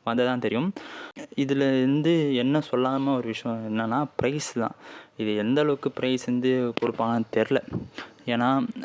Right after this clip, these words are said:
பிரைஸ், ம், பொறுத்து தான் அந்த ஒரு ப்ராடக்ட் வந்து எந்த அளவுக்கு சக்ஸஸ் ஆகும் அப்படின்னு இருக்கும். ஏன்னா வந்து Xbox-ஏ பார்த்தீங்கன்னா, அவனோட ஃபஸ்ட்டு இருந்து ஸ்டார்டிங்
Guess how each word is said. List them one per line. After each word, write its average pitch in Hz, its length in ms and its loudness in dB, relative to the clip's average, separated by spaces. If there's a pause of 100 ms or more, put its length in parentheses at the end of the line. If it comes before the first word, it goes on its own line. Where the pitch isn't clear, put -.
(240)
பிரைஸ், 139 420 2
ம், 123 320 6
பொறுத்து 120 360 2
தான் 135 160 4
அந்த 113 160 2
ஒரு 104 120 2 (100)
ப்ராடக்ட் 117 380 2
வந்து 123 520 4
எந்த 113 280 2
அளவுக்கு 117 320 0
சக்ஸஸ் - 280 -2
ஆகும் 113 380 0
அப்படின்னு 110 420 0 (360)
இருக்கும். 117 320 0 (140)
ஏன்னா 120 140 0
வந்து 131 380 2 (400)
Xbox-ஏ 139 760 0
பார்த்தீங்கன்னா, 123 400 2 (120)
அவனோட 110 420 2 (260)
ஃபஸ்ட்டு 107 280 -2
இருந்து 131 300 4
ஸ்டார்டிங் 123 520 2